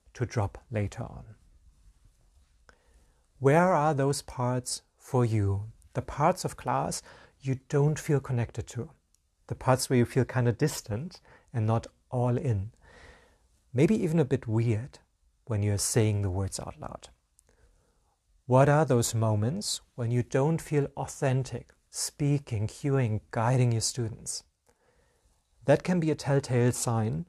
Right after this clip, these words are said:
of something you just learned, but you never really experienced or embodied it. Another way to approach this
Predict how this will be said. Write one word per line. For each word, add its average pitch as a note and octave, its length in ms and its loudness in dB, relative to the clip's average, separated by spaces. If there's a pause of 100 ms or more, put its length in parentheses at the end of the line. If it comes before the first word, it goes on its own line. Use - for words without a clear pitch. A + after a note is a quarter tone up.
of B2 100 -8
something A#2+ 560 -4 (220)
you A#2+ 120 2
just B2 320 -2
learned, A#2 440 0 (340)
but - 180 -10
you A#2+ 60 -4
never A#2 400 2
really A#2+ 300 2
experienced A#2 880 0 (320)
or A2 260 -4 (180)
embodied G#2+ 640 -2
it. - 280 -14 (1600)
Another B2+ 340 6
way D#3 200 4
to C#3 160 0
approach B2 420 -2
this - 400 -4